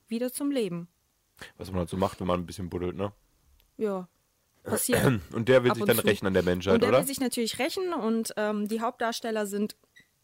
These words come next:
Speaker 1: Brendan Fraser
Speaker 2: Woo!
Speaker 1: und Rachel Weisz. Brendan Fraser, über den wir auch noch ein bisschen quatschen können, ein bisschen lästern können. Und,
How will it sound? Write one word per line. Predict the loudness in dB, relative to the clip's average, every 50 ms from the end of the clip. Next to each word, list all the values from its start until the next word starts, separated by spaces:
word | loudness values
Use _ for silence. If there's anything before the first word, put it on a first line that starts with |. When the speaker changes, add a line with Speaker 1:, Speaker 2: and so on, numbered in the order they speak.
| _ _ _ _ _ _ _ _ -10 -8
Speaker 1:
Brendan | -4 -2 -2 0 0 -2 -4
Fraser | -4 -2 -2 -2 0 0 0 0 4 8
Speaker 2:
Woo! | 10 10 12 12 10 10
Speaker 1:
und | 8 6 2 -2
Rachel | -4 -2 -2 -2 -2 -4 -4 -4 -4
Weisz. | -2 0 0 0 -2 -2
Brendan | -4 -6 -6 -6 -8 -10
Fraser, | -8 -8 -6 -4 -4 -4 -4 -4
über | -4 -6 -6
den | -4 -6 -6 -6 -6
wir | -8 -10 -10 -10 -10
auch | -10 -8 -6 -6
noch | -6 -4
ein | -4 -6
bisschen | -4 -6 -6 -6 -8
quatschen | -8 -10 -8 -6 -8 -8
können, | -8 -6 -6 -4 -4 -4
ein | -6 -6
bisschen | -8 -8 -8 -8 -8
lästern | -8 -10 -10 -10 -10 -10
können. | -6 -4 -4 -4 -4 -6 -12 -18 -16 -16 -16 -16 -16 -18 -20 -20 -20 _ _
Und, | -2 -2 0 0 -2 -4 -4